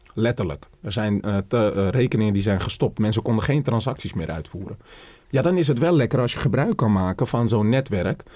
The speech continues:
wat beheerd en gecontroleerd wordt door allerlei verschillende deel-, deelnemers, verspreid over de hele wereld,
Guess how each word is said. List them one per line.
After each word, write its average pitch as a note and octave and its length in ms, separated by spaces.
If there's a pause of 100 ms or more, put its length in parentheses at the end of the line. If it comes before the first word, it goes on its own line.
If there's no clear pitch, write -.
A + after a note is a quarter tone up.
(200)
wat G#2 220
beheerd B2+ 440
en B2+ 140
gecontroleerd B2 680
wordt G2 220
door A2+ 160
allerlei D3 420
verschillende A2 400
deel-, A#2+ 340
deelnemers, D3 720 (220)
verspreid E3 580
over B2 220
de G#2+ 60
hele A#2 280
wereld, C#3 460